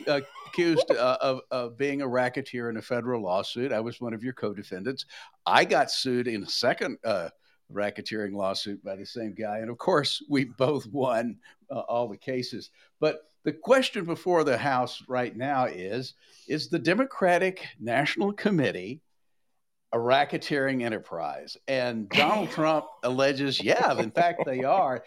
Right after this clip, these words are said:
Speaker 1: He's just filed this massive lawsuit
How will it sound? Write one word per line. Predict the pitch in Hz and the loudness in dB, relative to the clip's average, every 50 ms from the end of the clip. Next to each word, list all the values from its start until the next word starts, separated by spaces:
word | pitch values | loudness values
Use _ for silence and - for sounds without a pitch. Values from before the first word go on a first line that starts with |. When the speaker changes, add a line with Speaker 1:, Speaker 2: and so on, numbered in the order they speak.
| - - _ | -16 -10 _
Speaker 1:
He's | - 170 226 233 - - | -6 -4 -4 -6 -8 -8
just | - 202 190 190 - | -6 -6 -6 -6 -4
filed | - 247 165 151 151 151 151 131 | -2 -2 0 2 2 0 0 -2
this | 127 117 - - | -4 -6 -8 -8
massive | 104 101 98 110 123 143 170 170 - - 156 123 101 | -10 -6 -4 -4 -2 -2 -4 -4 -6 -8 -8 -8 -8
lawsuit | 98 104 117 120 123 131 131 - - - 120 104 95 95 92 | -8 -6 -4 -2 -2 -2 -4 -6 -8 -8 -8 -6 -6 -8 -8